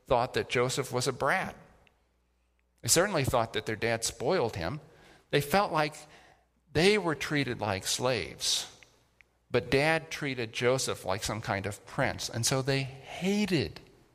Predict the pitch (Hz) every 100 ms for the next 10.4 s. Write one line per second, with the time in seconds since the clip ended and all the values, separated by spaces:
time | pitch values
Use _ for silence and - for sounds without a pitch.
0 | _ _ - 107 - - - - _ _
1 | _ _ _ _ _ _ _ _ _ _
2 | _ _ - 117 - 135 135 135 127 120
3 | 113 101 95 - 113 - 117 117 135 131
4 | 123 101 - 104 107 - 170 196 196 165
5 | 175 190 135 120 117 160 156 147 151 139
6 | - 139 131 117 117 113 - 98 107 -
7 | - _ _ _ - - - - - 151
8 | 147 139 127 127 - 123 110 104 98 98
9 | - 120 131 135 127 127 120 - - 104
10 | 117 101 - -